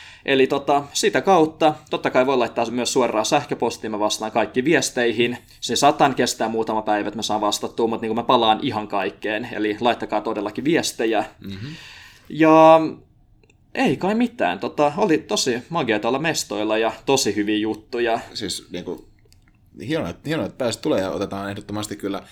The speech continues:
Speaker 2: round two ja otetaan sitten ehkä joku näistä asioista niinku oikein niinku syömän tarkastuksen alle, mitä
Speaker 1: Joo,
Speaker 2: tässä on. Esimerkiksi
Speaker 1: todellakin.
Speaker 2: niinku toi, toikin tavallaan niinku no, mun mielestä Minä en ole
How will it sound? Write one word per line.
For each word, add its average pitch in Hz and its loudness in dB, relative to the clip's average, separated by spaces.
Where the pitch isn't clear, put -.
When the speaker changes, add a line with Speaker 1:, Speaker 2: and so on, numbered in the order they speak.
Speaker 2:
round 101 -6
two 110 -2
ja 92 -2
otetaan 92 -8
sitten 87 -10
ehkä 98 -8
joku 95 -6
näistä 92 -8
asioista 90 -8
niinku 82 -10
oikein 90 -10
niinku - -20
syömän 104 0
tarkastuksen 65 -14
alle, 58 -14
mitä 101 -12
Speaker 1:
Joo, 92 -6
Speaker 2:
tässä - -6
on. 101 -2
Esimerkiksi 95 -6
Speaker 1:
todellakin. 107 0
Speaker 2:
niinku 110 0
toi, 113 0
toikin 107 -2
tavallaan 101 -4
niinku 98 -6
no, 76 -14
mun 104 -6
mielestä 98 -4
Minä 104 -2
en 95 -4
ole 90 -6